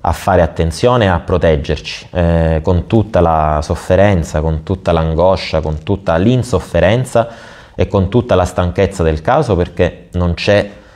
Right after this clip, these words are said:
altra misura per, eh, lasciarci alle spalle questo. Ce lo siamo detti tante volte, ma questa zona rossa implica ancora di più sacrifici e, mm,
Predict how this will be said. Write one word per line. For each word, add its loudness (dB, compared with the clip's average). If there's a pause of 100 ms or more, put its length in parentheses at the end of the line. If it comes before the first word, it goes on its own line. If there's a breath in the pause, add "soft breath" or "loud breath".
(220 loud breath)
altra 0
misura 0 (220)
per, 2
eh, 0
lasciarci -2
alle 2
spalle 0
questo. -4 (400 loud breath)
Ce -4
lo 4
siamo 2
detti 2
tante -2
volte, -2
ma -2 (260 loud breath)
questa 2
zona 2
rossa 0
implica 0
ancora 0 (280 loud breath)
di -2
più 0
sacrifici -2
e, 2
mm, -2